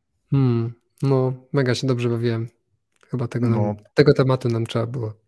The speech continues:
Speaker 2: Tego, tego, właśnie tego tematu trzeba było, dokładnie.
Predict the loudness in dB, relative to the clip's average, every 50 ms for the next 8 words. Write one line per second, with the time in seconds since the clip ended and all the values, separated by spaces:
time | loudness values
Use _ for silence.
0 | _ _ _ _ 2 2 4 4 4 4 4 2 2 2 2 0 0 0 -4 -4
1 | -4 -4 -4 -4 -6 -6 -4 -4 -4 -6 -8 -14 -18 -14 -14 -12 -12 -12 -12 -14
2 | -14 -14 -14 -14 -14 -14 -14 -12 -12 -14 -14